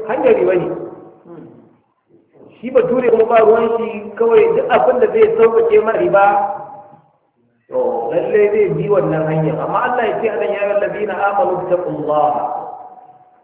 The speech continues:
Ya ku masu imani, ku ji tsoron Allah.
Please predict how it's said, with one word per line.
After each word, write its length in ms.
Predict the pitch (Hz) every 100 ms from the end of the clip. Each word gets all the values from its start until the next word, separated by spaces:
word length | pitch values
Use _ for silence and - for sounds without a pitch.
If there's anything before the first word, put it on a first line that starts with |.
| _ _ _ _
Ya 200 | 117 170 190 -
ku 100 | 202
masu 360 | 196 170 170 175
imani, 320 | 175 180 175
ku 100 | 156 156
ji 80 | -
tsoron 360 | 139 135 135
Allah. 320 | 139 143 135